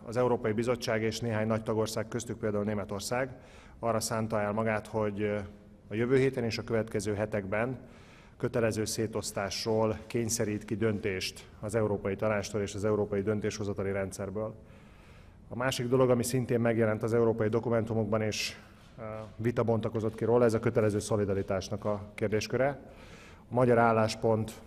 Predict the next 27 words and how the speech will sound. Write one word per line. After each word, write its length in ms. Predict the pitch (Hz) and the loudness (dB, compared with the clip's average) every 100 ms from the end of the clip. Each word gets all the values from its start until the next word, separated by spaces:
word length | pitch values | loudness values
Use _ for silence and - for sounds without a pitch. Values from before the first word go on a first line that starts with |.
| - - - | -18 -16 -10
ezekben 340 | - 110 107 104 | -4 0 0 0
a 40 | |
kérdésekben 600 | - 117 110 - 101 107 | 2 4 4 2 0 2
teljesen 360 | 107 110 107 107 | 4 2 2 2
világos. 580 | 110 104 104 131 - - - - - - - | 4 4 6 4 2 -8 -18 -20 -20 -20 -2
A 60 | |
miniszterelnök 600 | 110 117 110 113 110 107 110 | 2 2 2 4 4 4 4
úr 100 | 110 | 6
arra 200 | 110 107 | 6 4
kérte 300 | 110 104 107 | 0 2 2
a 40 | |
munkatársainkat, 840 | 110 110 110 104 - 107 104 107 | 2 0 2 0 2 0 0 0
hogy 80 | - | 0
a 60 | 107 | 0
következő 480 | 117 110 110 104 107 | 2 0 0 -2 2
napokban 400 | 110 113 101 107 | 2 0 0 2
az 120 | 104 | 4
előkészítő 540 | 113 104 107 107 110 | 4 4 0 -2 0
megbeszélések 640 | 107 104 101 113 104 - 101 | 0 2 0 0 0 -2 0
során 440 | 120 113 107 95 - - - - - - - - - - - - - - | 4 4 4 0 -10 -18 -20 -20 -20 -20 -20 -20 -20 -20 -20 -20 -20 -6
ezt 220 | 117 104 | -4 -2
képviseljék, 600 | - 117 113 - 120 113 | 0 0 0 0 0 0
és 340 | 117 113 - - - | -2 -4 -6 -12 -4
ő 180 | 139 | 0
is 160 | 120 - | 0 0
erre 200 | 117 110 | 0 -2
készül 680 | 120 113 110 110 104 113 | -2 -4 -4 -2 -2 -2